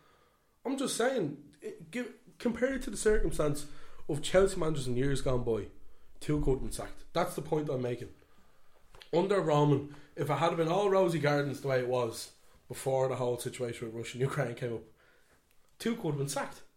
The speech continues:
That's the bare, that's the reality of it. A hundred million investment not firing, losing two cup finals, barely making top four.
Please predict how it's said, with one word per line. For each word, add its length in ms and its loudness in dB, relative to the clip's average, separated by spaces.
That's 240 0
the 80 -6
bare, 200 4
that's 200 -2
the 100 -2
reality 340 4
of 80 4
it. 120 -4
A 40 -4
hundred 280 2
million 240 4
investment 400 0
not 140 -2
firing, 340 0
losing 300 0
two 200 -4
cup 160 -4
finals, 380 2
barely 360 4
making 260 0
top 200 -4
four. 260 -2